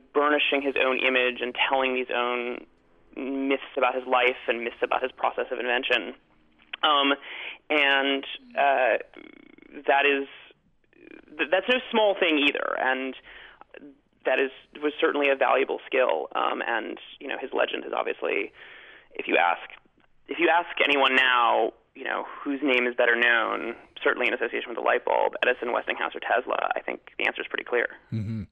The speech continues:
Speaker 1: even though the truth is a little more complicated.
Speaker 2: It, it is, yeah, and which is the, you know, one of the points of the novel. Um, y-, you have, uh, sprinkled throughout the book, you have quotes from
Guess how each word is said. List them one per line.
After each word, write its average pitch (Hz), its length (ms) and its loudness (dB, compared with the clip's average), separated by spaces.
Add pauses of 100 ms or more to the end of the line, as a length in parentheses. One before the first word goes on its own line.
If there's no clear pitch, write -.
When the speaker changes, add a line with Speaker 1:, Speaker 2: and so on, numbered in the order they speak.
(120)
Speaker 1:
even 131 120 -4
though 107 80 2
the - 80 -6
truth - 200 -2 (120)
is 127 180 -2 (120)
a - 20 0
little - 180 -2
more 160 120 -6
complicated. - 420 -6
Speaker 2:
It, 151 140 0
it 151 100 6
is, 165 260 6
yeah, 120 240 2
and 110 220 -2
which 113 160 -2
is 95 140 -6
the, 95 180 -4
you 104 80 -6
know, 92 80 -4
one 101 80 -2
of 95 60 -2
the 82 40 -8
points 104 220 -4
of 90 60 -8
the 85 80 -6
novel. 98 260 -2 (460)
Um, 131 380 4 (140)
y-, 131 220 -4
you 143 240 4
have, 202 480 2
uh, 143 120 4
sprinkled 214 360 0
throughout 156 280 2
the 113 60 -6
book, 113 280 0
you 110 80 2
have 117 240 0
quotes - 560 0
from 135 640 2